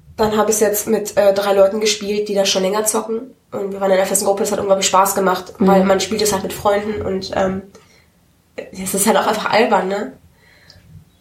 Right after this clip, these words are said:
Speaker 1: Und dann hab ich das, ähm, getweetet und hab dann geschrieben, "Ja, Fortnite macht doch Spaß, wenn man das in einer festen Gruppe spielt mit Freunden, dann ist das schon echt witzig." Und da schreibt einer drunter,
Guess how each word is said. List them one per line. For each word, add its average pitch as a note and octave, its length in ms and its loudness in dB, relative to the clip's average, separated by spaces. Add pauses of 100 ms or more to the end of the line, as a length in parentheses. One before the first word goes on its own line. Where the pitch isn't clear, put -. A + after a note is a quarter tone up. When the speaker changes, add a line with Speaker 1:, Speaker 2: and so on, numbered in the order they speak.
(120)
Speaker 1:
Und G#3+ 160 -2
dann G#3+ 80 2
hab A3 100 -2
ich A3+ 80 -2
das, G#3+ 320 0
ähm, G#3 400 -4
getweetet G#3 720 -2
und G#3 160 -4
hab G#3 140 -6
dann G#3 100 0
geschrieben, G#3+ 360 0
"Ja, G3+ 100 4
Fortnite G3 360 2
macht A3 200 0
doch G3 120 0
Spaß, A3+ 420 0
wenn G3+ 80 -2
man G#3+ 100 2
das G#3+ 140 2
in - 80 2
einer G3+ 100 0
festen A3 260 0
Gruppe G#3 160 0
spielt A3+ 220 0
mit A3 100 -2
Freunden, A#3 320 2
dann F#3+ 120 -2
ist A3 140 0
das G3 100 0
schon - 100 -4
echt - 160 -8
witzig." A3+ 300 0
Und G3+ 60 0
da F#3+ 60 2
schreibt G3+ 220 2
einer G3+ 140 2
drunter, G#3+ 520 0